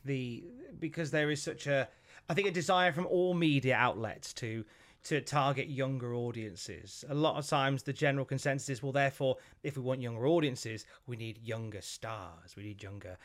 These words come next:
actors, younger," and that's not necessarily the case. I mean, you'll know this yourself, that,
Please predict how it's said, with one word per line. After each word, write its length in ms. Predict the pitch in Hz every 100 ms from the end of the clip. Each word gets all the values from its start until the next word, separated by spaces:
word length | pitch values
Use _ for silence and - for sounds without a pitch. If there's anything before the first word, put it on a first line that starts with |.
| -
actors, 540 | 147 160 - - 92 -
younger," 240 | 104 98 104
and 220 | 123 165
that's 240 | 185 233 -
not 280 | 330 392 - - _
necessarily 840 | 175 240 262 180 240 269 226 180 151
the 120 | 123
case. 440 | - 254 311 160
I 40 | 175
mean, 180 | 175 175
you'll 200 | 196 180
know 200 | 170 156
this 240 | 160 143
yourself, 400 | 139 185 175 - - - -
that, 280 | 147 156